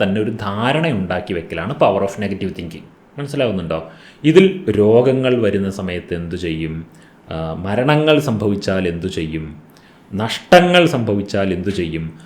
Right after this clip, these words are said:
അപകടങ്ങൾ സംഭവിച്ചാൽ എന്തു ചെയ്യും, അങ്ങനെ. ഇങ്ങനെ കുറേ കാര്യങ്ങൾ നമുക്ക് ബോധ്യം വേണം. എനിക്ക് പരിചയമുള്ള ഒരു, ഒരു അച്ഛനും അമ്മയും കുറച്ച് പ്രായമുണ്ട്. അവർ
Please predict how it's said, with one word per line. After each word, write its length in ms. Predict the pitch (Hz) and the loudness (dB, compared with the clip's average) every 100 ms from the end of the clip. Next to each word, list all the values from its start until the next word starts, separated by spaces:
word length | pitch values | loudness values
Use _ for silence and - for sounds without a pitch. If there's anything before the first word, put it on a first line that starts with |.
| - - | -16 -4
അപകടങ്ങൾ 640 | 107 143 151 165 175 180 180 | 4 6 8 8 6 4 2
സംഭവിച്ചാൽ 640 | 160 117 107 104 107 98 | 0 -2 0 0 0 0
എന്തു 200 | 90 87 | -2 -4
ചെയ്യും, 460 | 95 87 78 76 76 - - - _ | -4 -4 -4 -8 -12 -16 -20 -20 _
അങ്ങനെ. 260 | 98 82 76 - - _ _ - | -14 -12 -12 -16 -20 _ _ -4
ഇങ്ങനെ 120 | 190 | -2
കുറേ 280 | 214 190 214 202 | 2 0 0 0
കാര്യങ്ങൾ 340 | 156 160 165 | 2 2 0
നമുക്ക് 260 | 165 147 143 | -2 -4 -4
ബോധ്യം 400 | 131 123 127 107 | -2 -2 -2 -4
വേണം. 220 | 78 - - _ _ 117 | -4 -10 -18 _ _ -4
എനിക്ക് 200 | 143 185 | 2 4
പരിചയമുള്ള 920 | 131 117 110 131 139 101 90 113 - - - - - | 6 4 4 4 2 0 -2 -2 -4 -18 -20 -12 -2
ഒരു, 140 | 131 - | -2 2
ഒരു 120 | 185 | 2
അച്ഛനും 300 | 185 - 170 | 2 0 -2
അമ്മയും 260 | 131 85 - - - - | -2 -2 -6 -14 -20 -12
കുറച്ച് 220 | 151 - | -6 -4
പ്രായമുണ്ട്. 420 | 185 151 104 80 - - - - - - | 2 4 4 -2 -8 -14 -20 -20 -18 -6
അവർ 440 | 123 160 185 185 | 2 4 4 2